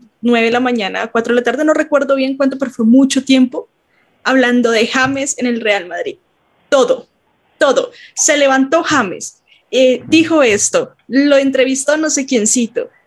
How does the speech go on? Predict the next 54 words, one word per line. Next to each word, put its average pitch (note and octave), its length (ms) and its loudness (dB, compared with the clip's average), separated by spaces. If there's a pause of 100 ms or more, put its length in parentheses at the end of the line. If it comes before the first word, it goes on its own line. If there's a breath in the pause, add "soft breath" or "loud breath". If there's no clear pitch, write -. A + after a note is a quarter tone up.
después C#4+ 480 -2
que C#4 320 0
la, A#3+ 280 -4
la, A3+ 560 -6
lo B3 160 4
reciben, A3+ 480 -2
entonces G3+ 320 -10
que A#3 100 -6
estaba G3+ 300 0
el D4+ 80 0
estadio, G3+ 340 -2
que G3+ 60 -12
estaba F#3 280 -4
lleno, A3+ 320 0
que G#3 100 -2
no G3+ 40 -2
sé G3+ 100 -6
qué, G3+ 120 -4
todo, B3+ 360 0
todo E4 220 2
lo D#4 160 2
mostraron, G#3+ 480 -4
todo, A3 140 0
absoluto. A#3 320 0
O - 20 -6
sea, - 80 -20 (140 loud breath)
esa E4 240 0
vez E4+ 160 0
no D#4+ 100 2
hubo D#4+ 140 2
noticias B3+ 380 -2
en A3+ 100 -2
Colombia, G3 320 -8
esa - 140 0
vez C#4+ 100 2
no C#4+ 100 -2
pasó C4+ 220 -4
nada B3+ 180 0
en B3 80 -8
Colombia, B3+ 520 -4
James C#4 340 -2
estaba B3+ 240 -4
en B3 60 -4
el C4 80 -4
Madrid A#3+ 280 -6
y C4 80 -2
nadie A#3+ 240 2
más A#3 160 -2
habló A3+ 220 0
de A3 160 -2
nada G#3 180 -2
más. - 200 -8
O - 360 -20
sea, A#3+ 100 0